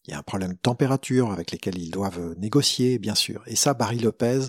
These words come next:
résume cette description par une formule extraordinaire où il dit, « En fait, je m'aperçois que je marche sur une forêt. » Donc, dans le Grand Nord, il y a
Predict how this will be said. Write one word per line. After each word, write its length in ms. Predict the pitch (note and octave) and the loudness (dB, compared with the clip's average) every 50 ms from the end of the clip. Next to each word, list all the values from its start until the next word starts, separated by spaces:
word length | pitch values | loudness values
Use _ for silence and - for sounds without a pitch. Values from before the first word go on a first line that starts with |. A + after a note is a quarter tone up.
| - - - - - - _ _ | -6 -12 -20 -20 -20 -20 _ _
résume 580 | - G#2+ - B2+ C#3 B2 A#2+ B2+ C#3 C3 A#2+ A#2 | -10 -2 2 4 4 4 6 6 6 4 4 2
cette 180 | - A2 G2 | 0 -2 -2
description 720 | F#2 A2+ G#2 - - A2+ G2+ - - - A2+ A#2 B2+ C#3 | -2 0 0 0 0 0 -2 -2 -2 -2 -2 -2 -4 -4
par 160 | C3 - F#2+ G2+ | -4 -2 -2 -2
une 100 | G2+ G2 | -2 -4
formule 460 | - - F#2+ F#2+ G2+ G#2+ A2 F#2+ F2 | -4 -2 -2 -2 0 0 -2 -2 -2
extraordinaire 720 | - - - - G#2+ G#2 F#2 F2+ F2 F2 F#2+ G#2+ A2+ G#2 | -4 -6 -4 -4 -2 -4 -4 -4 -6 -4 -2 -2 -2 -2
où 100 | F#2 F#2 | -2 -4
il 140 | F2 E2 E2 | -6 -6 -8
dit, « 200 | E2 F#2 G#2+ - - - | -8 -8 -8 -8 -8 -8
En 80 | D#2+ | -8
fait, 440 | - - - F2 E2 - _ - - - - - - _ _ | -6 -4 -2 -2 -4 -4 _ -12 -14 -14 -16 -20 -20 _ _
je 140 | - - F#2+ | -8 -6 -6
m'aperçois 600 | F2 F#2+ F#2 - D#2+ D2+ - - - - E2+ F2 | -4 -6 -6 -4 -4 0 2 2 2 2 0 -4
que 140 | - - F#2 | -6 -8 -10
je 100 | - - | -10 -12
marche 600 | D2+ D#2+ E2+ F#2+ G2 - - - - - - - _ - | -10 -4 -2 -2 -2 0 0 -2 -2 -2 -4 -6 _ -8
sur 280 | - - - F#2 D#2 D#2 | -6 -4 -4 -4 -6 -8
une 140 | E2+ E2 | -8 -8
forêt. » 380 | - - D#2+ F2 - - G2 G2 - _ - - - - - - - - | -8 -8 -6 -6 -8 -8 -12 -16 -20 _ -20 -20 -20 -20 -20 -20 -10 -6
Donc, 240 | A2 G2 F2+ F2+ - | -6 -6 -6 -2 2
dans 140 | - C#3 E3 | 4 4 6
le 80 | D#3 | 6
Grand 220 | B2+ A2 G2+ G2 F2+ | 4 4 2 2 2
Nord, 340 | F2 F2+ A2+ D3 D3+ D3 - | 2 2 0 0 0 -2 -6
il 160 | A#2 F#2 F2+ | -10 -6 -4
y 60 | G#2 G2+ | -2 -2
a 160 | B2 - | -2 -4